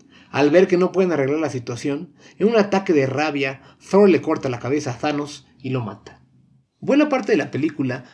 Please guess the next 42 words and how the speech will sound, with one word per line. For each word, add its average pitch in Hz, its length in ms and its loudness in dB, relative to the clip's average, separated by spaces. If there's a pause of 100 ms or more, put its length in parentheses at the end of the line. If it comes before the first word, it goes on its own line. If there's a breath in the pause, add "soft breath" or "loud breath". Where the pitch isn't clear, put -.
sucede 208 320 -2
tras 151 180 -2
un 156 100 -6
brinco 147 320 -2
temporal 131 420 -2
de 131 100 -4
cinco 127 360 -8
años, - 400 -20 (180 loud breath)
donde 135 200 -2
los 143 160 -2
Avengers 196 420 2
supervivientes 139 880 -2 (160 loud breath)
intentarán 165 500 0
viajar 196 280 0
en 160 100 -4
el 120 140 -8
tiempo, 127 340 -8 (400 loud breath)
obtener 151 400 0
las 202 220 0
gemas 185 300 0
cuando 127 220 -4
existían 170 640 -4 (240 loud breath)
y 165 60 2
regresar 165 400 2
las 202 160 0
cosas 175 260 -2
a 131 40 -4
la 123 100 -6
normalidad. 120 580 -10 (560 soft breath)
Es 202 100 4
en 233 140 2
ese 208 160 4
tiempo 220 340 -2
donde 156 260 2
el 139 100 2
duelo 180 200 2
los 143 160 -2
ha 156 60 -4
marcado 147 400 -4
de 139 100 -2
formas 135 380 -6
diferentes. 117 720 -12